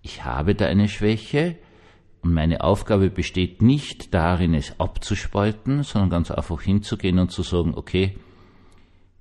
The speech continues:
jetzt muss ich lernen, damit umzugehen.“ Ist genial, oder? Und wenn Sie das jetzt verstanden haben, diesen Satz, und jetzt auch ein Lächeln auf den Lippen haben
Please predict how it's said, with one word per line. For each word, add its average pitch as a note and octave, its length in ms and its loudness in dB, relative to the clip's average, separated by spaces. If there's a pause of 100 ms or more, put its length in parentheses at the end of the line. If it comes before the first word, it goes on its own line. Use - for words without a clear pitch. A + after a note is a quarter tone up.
jetzt - 420 -8
muss G#2+ 260 4
ich A2 160 -4
lernen, E2 400 2
damit D2+ 520 -2
umzugehen.“ - 760 -4 (1400)
Ist - 100 -20
genial, D2 460 0
oder? D#2 260 -6 (1400)
Und D#2 100 -2
wenn D#2 80 0
Sie C#2+ 140 -6
das - 280 2
jetzt B2 160 -2
verstanden F#2+ 600 2
haben, C#2+ 260 -2
diesen F#2+ 260 0
Satz, - 540 -6
und D2+ 160 -2
jetzt D2 200 -4
auch F#2+ 160 4
ein G#2 100 4
Lächeln F2 460 2
auf D#2 200 -2
den D#2 160 -2
Lippen D2 400 -2
haben A#1 400 -4